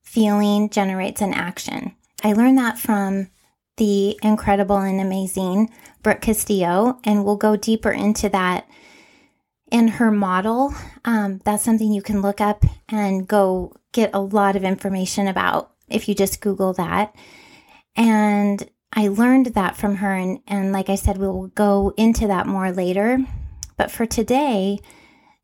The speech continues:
this idea that moms want an answer, especially when their family's in crisis or one of their family members is really struggling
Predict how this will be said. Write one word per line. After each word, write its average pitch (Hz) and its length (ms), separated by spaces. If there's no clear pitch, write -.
this 233 180
idea 240 580
that 196 540
moms 220 480
want 208 520
an 208 140
answer, 247 680
especially 214 640
when 208 160
their 202 100
family's 190 420
in 196 140
crisis 208 640
or 180 360
one 214 200
of 196 100
their 196 100
family 190 340
members 190 380
is 196 180
really 185 160
struggling 190 600